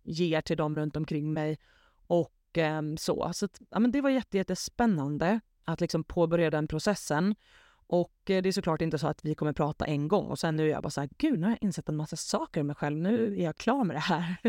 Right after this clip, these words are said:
<laughs> Utan vi kommer fortsätta köra. Ehm, och, ehm, det ska bli jätte-, jättespännande att bara se hur det kan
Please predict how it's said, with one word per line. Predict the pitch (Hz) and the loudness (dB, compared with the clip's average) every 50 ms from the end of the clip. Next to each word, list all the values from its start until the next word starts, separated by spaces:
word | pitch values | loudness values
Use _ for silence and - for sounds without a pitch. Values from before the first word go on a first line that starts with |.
| 208 - - 202 - - | -2 -2 -4 -12 -12 -14
<laughs> | - - - - - - - _ _ - | -20 -20 -20 -20 -20 -20 -20 _ _ 2
Utan | 202 202 196 _ - 185 185 180 180 180 180 175 170 170 | 4 4 4 _ 0 0 2 2 2 2 2 0 0 2
vi | 208 226 | 2 2
kommer | - 226 214 196 | 2 2 0 0
fortsätta | - 196 190 - - 190 - 190 185 | 0 -2 -4 -2 -4 -4 -2 -2 -4
köra. | - - 180 165 160 165 165 180 226 277 285 _ _ _ _ _ _ _ _ | 0 0 0 0 0 2 2 2 2 2 0 _ _ _ _ _ _ _ _
Ehm, | - 180 180 180 185 180 180 180 180 180 175 175 175 175 - - - | -4 -2 0 0 0 0 0 0 0 0 0 0 -2 -4 -6 -6 -2
och, | - 185 185 180 _ _ _ _ - | 0 2 2 0 _ _ _ _ -4
ehm, | - 185 185 175 180 185 | 0 0 2 2 0 0
det | 175 208 | -2 -2
ska | - - 196 | -2 -2 -2
bli | 180 180 | 0 0
jätte-, | 180 185 - - 175 | 0 0 -2 -2 -4
jättespännande | 165 - 170 - - 196 196 190 180 180 160 165 | -4 -4 -4 -2 0 0 2 2 2 0 0 -2
att | 156 | 0
bara | 156 160 156 156 | 0 0 -2 -2
se | - - 196 185 175 165 | -2 -2 0 0 2 2
hur | 165 156 | 0 0
det | 160 160 151 | -2 -2 -4
kan | - - 160 156 156 156 | -4 -4 -4 -4 -4 -4